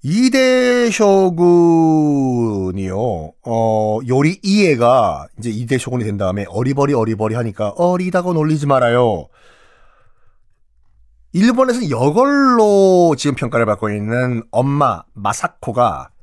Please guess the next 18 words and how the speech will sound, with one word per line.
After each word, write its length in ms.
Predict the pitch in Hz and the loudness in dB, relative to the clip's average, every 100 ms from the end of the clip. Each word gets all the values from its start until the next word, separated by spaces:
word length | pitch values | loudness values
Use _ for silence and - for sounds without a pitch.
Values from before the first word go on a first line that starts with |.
| - _ _ _ _ | -20 _ _ _ _
"우리 260 | - 139 151 | -8 -6 -2
남편이 480 | 147 143 139 147 139 | -2 -4 -4 -4 -2
만든 520 | 123 120 120 117 139 | -2 -2 -2 -4 -6
이 260 | 127 113 110 | -8 -6 -8
가마쿠라 600 | - 123 135 - 143 135 | -8 -4 -4 -4 0 0
막부를 540 | 110 104 - 110 101 - - | 0 -4 -6 -4 -4 -6 -10
우리 160 | 117 - | -10 -6
어리버리한 640 | 117 156 147 143 135 135 | -8 -6 -6 -2 -2 -2
아들내미가 640 | 110 113 120 117 110 110 | -6 -6 -4 -2 0 0
말아먹는 640 | 101 107 113 120 113 110 104 | 0 -2 0 -2 -2 -4 -4
거는 260 | 107 107 - _ _ - - | -4 -4 -10 _ _ -18 -4
나는 280 | 123 123 147 | -2 -2 -4
있을 200 | 127 180 | -8 -8
수가 220 | 160 170 156 | -6 -2 -4
없다. 360 | - 95 92 - | -2 -4 -2 -2
아들아, 680 | 160 202 202 202 202 208 - _ _ _ - | 0 2 4 4 2 0 -6 _ _ _ -2
내 100 | 196 | 0
엄마, 460 | 180 175 175 175 | 2 2 0 0